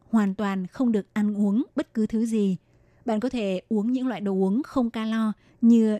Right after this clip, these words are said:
nước lọc, cà phê đen, trà xanh. Trong khoảng thời gian vài tiếng được phép ăn, bạn vẫn nên ăn uống lành mạnh. Bởi vì, ờ,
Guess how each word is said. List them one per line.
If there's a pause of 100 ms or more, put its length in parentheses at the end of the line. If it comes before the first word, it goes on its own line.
(120)
nước
lọc, (240)
cà
phê
đen, (220)
trà
xanh. (580)
Trong
khoảng
thời
gian
vài
tiếng
được
phép
ăn, (280)
bạn
vẫn
nên
ăn
uống (180)
lành
mạnh. (380)
Bởi
vì,
ờ,